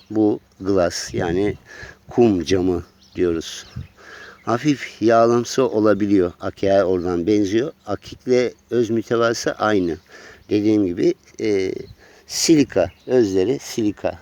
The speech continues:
Yani mineral yapısı silisyum. Ve tabii ki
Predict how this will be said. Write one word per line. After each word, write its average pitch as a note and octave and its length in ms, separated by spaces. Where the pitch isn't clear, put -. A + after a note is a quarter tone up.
Yani F#2+ 300
mineral G2 420
yapısı A2+ 560
silisyum. G#2+ 720
Ve A#2+ 200
tabii G#2 360
ki A2 260